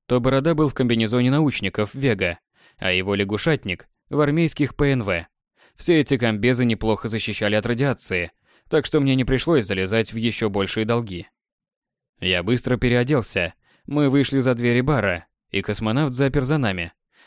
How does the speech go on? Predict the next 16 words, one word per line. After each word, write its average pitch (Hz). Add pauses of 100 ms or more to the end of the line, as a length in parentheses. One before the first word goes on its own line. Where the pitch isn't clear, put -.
недовольно 139
бормоча 131
и 95
вполголоса 110
проклиная 110
варвара. 95 (1000)
Вести 95
свою 127
группу 127
в 110
Сталкер 117
за 95
амуницией 127
я 120
отказался 113
категорически, 123